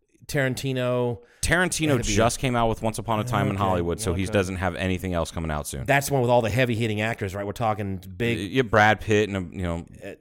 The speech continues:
Speaker 2: I don't,
Speaker 1: uh, Leonardo
Speaker 2: uh,
Speaker 1: DiCaprio,
Speaker 2: yeah,
Speaker 1: I believe,
Speaker 2: yeah,
Speaker 1: that
Speaker 2: yeah.
Speaker 1: they hang out.
Speaker 2: I think you're thinking of Scorsese. Scorsese's got The Irishman coming
Speaker 1: That's
Speaker 2: out
Speaker 1: it. Maybe that's
Speaker 2: with,
Speaker 1: what I'm thinking
Speaker 2: with
Speaker 1: of.
Speaker 2: De Niro, De Niro, Pacino, uh, t-, t-, t-, um, uh, Joe Pesci.
Speaker 1: These guys,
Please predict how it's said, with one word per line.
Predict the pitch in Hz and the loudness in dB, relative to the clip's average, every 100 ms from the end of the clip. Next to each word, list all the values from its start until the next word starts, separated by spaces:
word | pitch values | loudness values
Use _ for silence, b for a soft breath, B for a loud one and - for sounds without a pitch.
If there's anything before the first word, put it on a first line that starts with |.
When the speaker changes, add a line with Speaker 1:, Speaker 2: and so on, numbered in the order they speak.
| - | -8
Speaker 2:
I | - | -4
don't, | 87 82 - | -2 -4 0
Speaker 1:
uh, | 123 | 2
Leonardo | 120 117 113 | 4 2 0
Speaker 2:
uh, | |
Speaker 1:
DiCaprio, | 104 120 113 117 | -2 -4 -2 2
Speaker 2:
yeah, | 160 | 2
Speaker 1:
I | 110 | 2
believe, | 110 110 113 | 0 0 4
Speaker 2:
yeah, | |
Speaker 1:
that | 107 | 4
Speaker 2:
yeah. | 95 | 4
Speaker 1:
they | 107 | 0
hang | 107 104 | -2 -2
out. | 104 110 | 0 2
Speaker 2:
I | |
think | 139 170 123 | 4 2 2
you're | 139 | 0
thinking | 143 139 127 107 | 0 -4 -2 0
of | 98 92 | 2 2
Scorsese. | - 92 80 117 117 80 80 | 0 -2 0 4 2 2 -4
Scorsese's | - 95 - 110 98 | -2 -4 0 -2 0
got | 95 | 0
The | 90 | 0
Irishman | 85 104 90 - 76 | 4 4 4 0 -6
coming | 82 73 | -2 2
Speaker 1:
That's | 131 139 135 | 4 2 0
Speaker 2:
out | 107 | -4
Speaker 1:
it. | 98 | -4
Maybe | 110 107 | -4 2
that's | 107 | 4
Speaker 2:
with, | 107 | 4
Speaker 1:
what | |
I'm | 95 | 0
thinking | 104 | 0
Speaker 2:
with | 110 87 | 0 2
Speaker 1:
of. | |
Speaker 2:
De | 107 | 2
Niro, | 110 110 107 104 104 98 87 - _ _ _ _ - 107 110 | 4 6 8 8 6 2 -6 -20 _ _ _ _ -20 -20 -8
De | 101 | -4
Niro, | 117 120 117 117 | 2 4 4 2
Pacino, | - - 113 107 107 104 - _ _ _ _ _ _ _ _ - | -4 -4 -2 0 0 0 -6 _ _ _ _ _ _ _ _ -4
uh, | 92 87 85 85 85 | -2 0 0 -2 -4
t-, | - | -8
t-, | - - - | -12 -12 -14
t-, | - 95 | -8 -4
um, | 90 87 80 78 | -2 -2 -4 -6
uh, | 82 80 78 78 | -6 -6 -6 -6
Joe | 90 98 | -4 -4
Pesci. | 98 95 - 92 92 _ _ B B B | 0 0 0 -6 -8 _ _ B B B
Speaker 1:
These | 170 190 | -2 2
guys, | 160 127 117 120 | 2 4 2 0